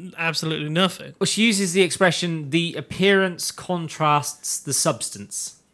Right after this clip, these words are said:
Speaker 1: Yeah, so she talks about how strong and powerful and big they are, but actually when she picked up a severed arm, it weighed nothing. So where does that power come from?
Speaker 2: Mm.
Speaker 1: And sh-, this is why she now has an interest. And she says,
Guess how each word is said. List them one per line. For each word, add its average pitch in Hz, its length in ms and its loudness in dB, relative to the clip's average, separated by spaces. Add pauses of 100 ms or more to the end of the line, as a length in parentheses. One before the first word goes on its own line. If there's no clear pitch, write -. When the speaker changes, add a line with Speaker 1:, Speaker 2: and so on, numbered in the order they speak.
(140)
Speaker 1:
Yeah, 214 220 8
so 185 320 10
she 185 240 4
talks 220 240 6
about 185 160 4
how 180 180 6
strong 170 680 10
and 156 160 2
powerful 165 480 6
and 147 140 2
big 190 240 10
they 120 180 0
are, 131 300 -2 (460)
but 165 80 2
actually 175 400 4
when 156 400 0 (380)
she - 140 -8
picked 180 280 -2
up - 120 -6
a 156 40 -4
severed 147 340 2
arm, 143 280 0
it 147 120 -2
weighed 151 220 2
nothing. 143 480 0
So 151 280 0 (480)
where 175 180 6
does 180 120 4
that 180 160 2
power 165 260 4
come 156 220 2
from? 123 220 -14 (420)
Speaker 2:
Mm. 127 320 -4 (560)
Speaker 1:
And 170 260 8
sh-, 202 160 4
this 190 300 6
is 165 120 4
why 151 400 4
she 156 240 0
now 147 340 0
has 143 340 -2
an 147 100 -2
interest. 156 380 -2
And 139 80 -6
she 165 100 -4
says, 156 240 0